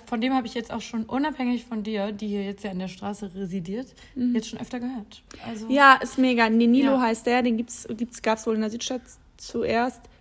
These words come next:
Speaker 2: ganz klein. Und dann, als es hieß, dass sie hier in die, in die Innenstadt kommen, sind alle waren so, „Oh mein Gott, oh mein Gott.“ Der ist seit Stunde eins proppenvoll.
Speaker 1: Geil.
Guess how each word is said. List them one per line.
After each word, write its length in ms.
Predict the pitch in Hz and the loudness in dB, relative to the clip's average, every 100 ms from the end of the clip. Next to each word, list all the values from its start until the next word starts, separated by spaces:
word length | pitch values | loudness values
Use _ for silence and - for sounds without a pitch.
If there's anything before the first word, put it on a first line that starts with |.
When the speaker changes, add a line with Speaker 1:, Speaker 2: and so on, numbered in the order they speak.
| - | -8
Speaker 2:
ganz 260 | 220 220 - | -2 -2 -2
klein. 300 | 233 233 233 | -2 0 0
Und 100 | 214 | 0
dann, 160 | 214 | 0
als 300 | - 214 214 | -2 -4 -4
es 100 | 214 | -8
hieß, 180 | - 226 | -4 -2
dass 160 | 220 220 | -4 -4
sie 100 | 214 | -2
hier 120 | 226 | 0
in 80 | 208 | 0
die, 80 | 214 - | -4 -6
in 100 | 220 | -2
die 80 | 208 | -2
Innenstadt 320 | 233 233 226 - | 0 -2 -4 -4
kommen, 160 | 220 - - - | -4 -4 -18 -8
sind 220 | - 220 | -2 2
alle 200 | 220 226 | 4 4
waren 140 | 208 208 | 2 2
so, 100 | - | 2
„Oh 60 | |
mein 220 | 302 320 302 | 4 4 2
Gott, 160 | 311 | 0
oh 40 | 285 | 0
mein 120 | 285 | 0
Gott.“ 120 | 254 | 0
Der 100 | 247 | -2
ist 140 | - - | -4 -8
seit 180 | 233 - | -8 -8
Stunde 540 | - - 240 247 - | -10 -6 -4 -2 -4
eins 420 | 214 208 - - _ - - | -6 -8 -8 -14 _ -20 -18
proppenvoll. 720 | 131 202 - 190 - - | -16 -16 -12 -12 -12 -10
Speaker 1:
Geil. 80 | 71 | -10